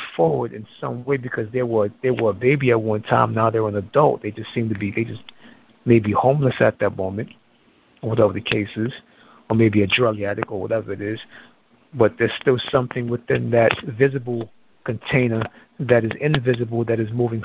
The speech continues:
forward towards death, like we all are. That which is invisible is seeking to be the, the end result of its invisibleness that we all are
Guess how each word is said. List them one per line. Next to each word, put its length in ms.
forward 340
towards 340
death, 280
like 160
we 120
all 300
are. 220
That 220
which 160
is 100
invisible 640
is 120
seeking 280
to 140
be 180
the, 200
the 140
end 180
result 460
of 160
its 140
invisibleness 800
that 160
we 120
all 320
are 80